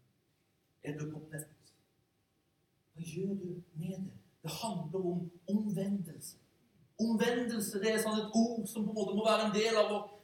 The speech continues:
vår kristne vokabulær. En slags daglig greie nærmest. Der vi kommer til han og sier, "Du ser at jeg gjør feil, men jeg vil ikke ha det. Ta det." Det handler om en daglig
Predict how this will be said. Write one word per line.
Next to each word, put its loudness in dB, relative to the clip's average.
vår 4
kristne 2
vokabulær. 4
En 6
slags 4
daglig 10
greie 4
nærmest. -4
Der 4
vi 0
kommer 4
til 4
han 6
og -4
sier, -2
"Du 2
ser 4
at 2
jeg 4
gjør 8
feil, 10
men 2
jeg 8
vil 6
ikke 0
ha 8
det. -4
Ta 2
det." 2
Det 4
handler 6
om -2
en 2
daglig -4